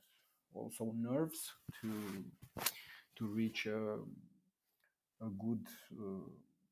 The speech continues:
solution. And, uh, uh, as regards the, the campaigns, there have been some projects, some examples, well, actually the most relevant ones which I noticed, uh,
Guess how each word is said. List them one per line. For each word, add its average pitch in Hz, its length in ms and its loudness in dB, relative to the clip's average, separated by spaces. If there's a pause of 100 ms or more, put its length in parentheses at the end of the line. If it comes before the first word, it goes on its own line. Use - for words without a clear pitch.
(140)
solution. 139 840 2 (640)
And, 165 440 4
uh, 156 540 12 (800)
uh, 117 760 8
as 139 200 10
regards 135 480 8
the, 110 460 6
the 113 80 4
campaigns, 143 680 2
there 113 260 10
have 117 260 6
been 123 240 4
some 110 220 0
projects, 131 840 8
some 117 200 4
examples, 117 880 6
well, 101 200 0 (520)
actually 110 320 -6
the 110 80 -4
most 110 240 -6 (160)
relevant 110 500 2
ones 110 360 0
which 107 200 -4
I 107 120 0
noticed, 117 640 -4 (580)
uh, 101 560 2